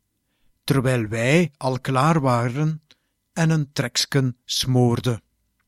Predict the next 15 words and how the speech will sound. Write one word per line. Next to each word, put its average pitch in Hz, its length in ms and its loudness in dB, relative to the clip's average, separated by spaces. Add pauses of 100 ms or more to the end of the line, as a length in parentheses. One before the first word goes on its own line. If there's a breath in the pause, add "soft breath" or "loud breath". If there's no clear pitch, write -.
(1080 soft breath)
En 131 180 -4
zonder 185 540 4
dat 127 260 0
onze 135 300 2
confrater 139 680 0
het 139 180 0
opgemerkt 151 580 0
had, 143 320 -2 (460)
kwam 175 380 2 (180)
ook 147 320 2
zij 151 480 0 (320)
over 170 680 6
en 135 300 2
were 190 460 6
stappen, 170 680 0